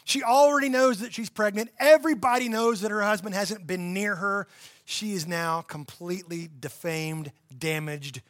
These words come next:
goods. And so she is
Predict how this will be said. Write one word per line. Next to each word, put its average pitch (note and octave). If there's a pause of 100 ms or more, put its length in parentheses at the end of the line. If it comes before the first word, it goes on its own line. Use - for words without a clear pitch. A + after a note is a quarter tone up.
(220)
goods. A#2+ (360)
And C#3+
so D#3+
she E3
is C#3